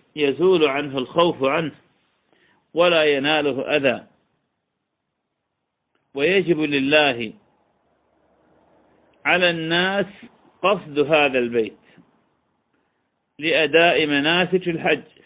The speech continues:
لمن كان منهم قادرا على الوصول إليه، ومن كفر بفريضة الحج فإن الله غني عن هذا الكافر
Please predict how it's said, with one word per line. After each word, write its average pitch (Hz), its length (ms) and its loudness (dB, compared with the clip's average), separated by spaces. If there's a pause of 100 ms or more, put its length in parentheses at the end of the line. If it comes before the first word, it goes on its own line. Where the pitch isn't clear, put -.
(2000)
لمن 170 460 0
كان 165 560 2
منهم 165 540 -4
قادرا 180 840 0
على 156 280 0
الوصول 151 640 2
إليه، 131 360 -2 (1400)
ومن 190 460 -4
كفر 131 520 -2 (340)
بفريضة 147 680 0
الحج 165 640 -4 (160)
فإن 156 480 -4
الله 139 640 -2
غني 175 720 -2
عن 156 200 -4
هذا 147 300 0
الكافر 117 580 -4